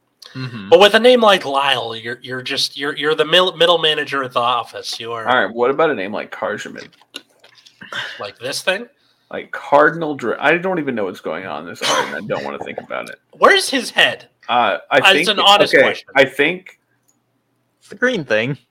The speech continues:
Speaker 2: It's the
Speaker 3: Yeah,
Speaker 2: green
Speaker 3: it's
Speaker 2: thi-,
Speaker 3: the green
Speaker 2: okay.
Speaker 3: thing. But it could look like it's like a clown-looking thing looking left. Anyway, uh, so it has a continuous on rear. If your world is Dark Knight or Abyssal Dark Knight, it gains boost and intercept from the back row.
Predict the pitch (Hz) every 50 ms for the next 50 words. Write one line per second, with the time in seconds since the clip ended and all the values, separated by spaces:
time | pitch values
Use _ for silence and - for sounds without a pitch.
0 | _ _ _ _ _ _ _ _ _ _ _ _ _ _ - - 135 127 185 196
1 | 214 - - - - _ 156 139 151 160 165 160 160 - 117 98 - - - _
2 | _ _ _ _ _ _ _ _ _ _ _ _ _ _ _ _ _ _ _ _
3 | _ _ _ _ _ _ _ _ _ _ _ _ 147 165 160 165 165 165 226 220
4 | 214 190 180 185 170 147 135 139 135 - - 131 123 127 101 101 98 110 123 135
5 | - - - - - - - - - - - 131 131 127 131 135 135 131 120 110
6 | 101 101 104 107 123 - 107 107 110 110 98 90 - - 98 - 147 135 110 101
7 | 80 - _ _ _ _ _ _ _ _ _ - 127 131 120 113 104 113 - -
8 | _ _ _ _ _ _ _ _ _ _ _ - 156 156 165 190 214 214 208 165
9 | 139 135 160 156 160 156 143 131 - 139 123 120 113 113 110 104 92 - - 127
10 | 127 131 131 135 143 165 175 180 151 131 123 120 113 - - 98 92 98 107 113
11 | 147 147 - 165 156 151 147 - - 156 151 127 107 110 98 120 117 120 123 110
12 | 120 117 - - - 117 113 - - 117 - _ 92 85 71 76 73 - - -
13 | 135 151 151 156 151